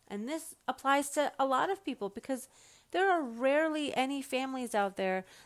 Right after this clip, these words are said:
that really teach their kids how to process emotions. Why? Because it was gone from one generation to another generation of how to survive.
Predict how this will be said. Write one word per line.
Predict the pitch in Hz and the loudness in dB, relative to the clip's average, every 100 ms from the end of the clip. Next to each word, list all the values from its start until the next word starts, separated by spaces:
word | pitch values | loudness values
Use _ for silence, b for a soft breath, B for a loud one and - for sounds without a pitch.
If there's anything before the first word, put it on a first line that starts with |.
| - | 0
that | 226 | 0
really | 202 254 269 269 | 2 0 0 -2
teach | - 262 - | -4 -6 -4
their | 254 | -6
kids | - 220 | -2 -2
how | 226 | 0
to | 214 | -2
process | 214 202 202 - | 0 -2 -2 -6
emotions. | 240 269 277 208 196 | -4 -4 -4 -8 -2
Why? | 196 220 285 | 0 0 0
Because | 277 294 294 - B B | -4 -6 -6 -10 B B
it | - 294 | -6 -2
was | 302 277 b b b b b b _ - 240 | -2 -6 b b b b b b _ -20 -14
gone | 220 277 294 294 | 0 2 2 -2
from | 262 277 262 247 233 _ _ _ - - _ _ _ - | -4 0 0 0 -8 _ _ _ -20 -20 _ _ _ -10
one | 247 247 254 | -2 -2 0
generation | 269 254 254 262 | -4 -4 -6 -8
to | 240 254 | -8 -4
another | 247 262 | -2 -2
generation | 277 254 220 202 196 208 208 B B - | -2 -4 -2 -2 -2 -4 -4 B B -6
of | 226 | -2
how | 262 | 0
to | 277 | 0
survive. | 269 277 233 208 254 311 208 - - | 0 -4 2 6 6 4 -2 -4 -12